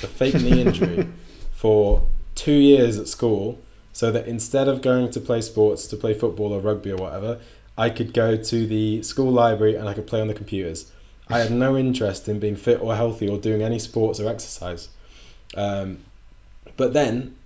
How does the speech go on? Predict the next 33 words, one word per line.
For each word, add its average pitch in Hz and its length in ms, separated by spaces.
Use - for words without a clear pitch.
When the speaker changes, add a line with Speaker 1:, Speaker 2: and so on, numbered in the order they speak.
Speaker 1:
over 131 220
time, 123 480
I 107 60
realised 110 500
that, 90 80
you 101 80
know, 98 260
I 110 100
feel 131 300
really 131 300
good 127 280
when 98 120
I 104 60
exercise 95 480
a 90 40
lot, 85 240
so - 140
I've 98 120
built 127 260
it 113 40
into - 180
a - 20
habit. 92 440
You've 107 120
just 139 160
gotta 127 180
stick - 300
to 107 120
it - 100
for, - 80
like, 95 280
how 120 120
long, 120 200